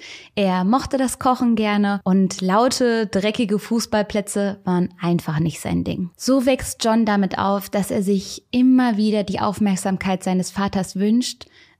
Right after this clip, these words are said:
aber nie bekommt. Er bekommt nie die Zuwendung. Es wirkt so, als könne er es seinem Vater nie recht machen.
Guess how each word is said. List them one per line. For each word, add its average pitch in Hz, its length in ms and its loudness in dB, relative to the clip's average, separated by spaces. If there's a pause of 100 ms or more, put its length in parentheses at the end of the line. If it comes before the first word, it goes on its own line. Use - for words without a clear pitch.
(120)
aber 214 220 2
nie 196 220 4
bekommt. 185 720 -6
Er 214 140 0
bekommt 233 340 0
nie 254 220 4
die 240 140 0
Zuwendung. 214 720 0
Es 240 220 0
wirkt 254 260 2
so, 240 140 2
als - 240 0
könne 208 220 0
er 185 160 0
es 190 100 -4
seinem 190 200 0
Vater 185 440 0
nie 202 300 4
recht 180 340 -2
machen. 160 400 -4